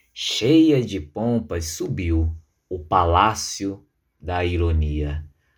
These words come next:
"Alvorada!" E a história perguntou: "Quem contará tudo isso um dia?" Pindorama era carnaval, e o homem de bem, um produto social.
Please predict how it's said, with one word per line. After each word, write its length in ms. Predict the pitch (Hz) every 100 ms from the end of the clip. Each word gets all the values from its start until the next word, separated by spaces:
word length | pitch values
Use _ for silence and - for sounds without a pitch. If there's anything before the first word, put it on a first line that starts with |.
| _
"Alvorada!" 1080 | 190 233 220 214 233 240 226 143 113 82 80 - _ _ _ _ _ -
E 80 | 101
a 40 |
história 400 | 101 - 196 240
perguntou: 760 | 240 220 170 143 135 95 82 80 _ _ _ _ _
"Quem 160 | 302 320
contará 560 | 320 294 214 165 214
tudo 280 | 240 208 156
isso 240 | 131 -
um 60 | 101
dia?" 480 | 92 135 107 80 80 - _ _ _ _ _
Pindorama 960 | - 113 104 92 92 143 135 90 80 73 _ _ -
era 200 | 87 80
carnaval, 840 | 80 95 127 156 92 76 76 80 _ _ _ _ _
e 120 | - 90
o 60 |
homem 260 | 98 160 190
de 120 | 110
bem, 480 | 95 170 247 95 78 - _
um 140 | 104 117
produto 580 | 123 110 98 285 -
social. 720 | 233 - - - 95 92 95